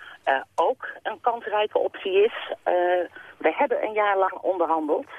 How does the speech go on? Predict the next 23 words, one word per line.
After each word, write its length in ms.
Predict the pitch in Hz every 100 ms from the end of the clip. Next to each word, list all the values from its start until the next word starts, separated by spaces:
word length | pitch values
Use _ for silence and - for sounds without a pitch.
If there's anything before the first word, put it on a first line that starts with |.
| -
Eh, 100 | 165 165
we 120 | 165
hebben 200 | 202 226
de 100 | -
plannen 400 | 208 196 190 190 - - - -
van 240 | - 165 175
bondgenoten, 800 | 180 175 175 165 160 - 156 156 -
eh, 260 | - 147 143
eh, 300 | - 139 135
besproken. 680 | 135 - 143 143 147 208 269 - - - -
Eh, 280 | 165 165 -
en 80 | 160
we 100 | 151
hebben 260 | 214 -
geconstateerd 840 | - - 180 180 170 - 185 202 -
dat 220 | - 147 -
andere 360 | 196 220 202 208
bonden 300 | 202 196 190
binnen 240 | 190 185
de 160 | 180 180
F 40 | 175
N 80 |
V, 300 | 160 156 170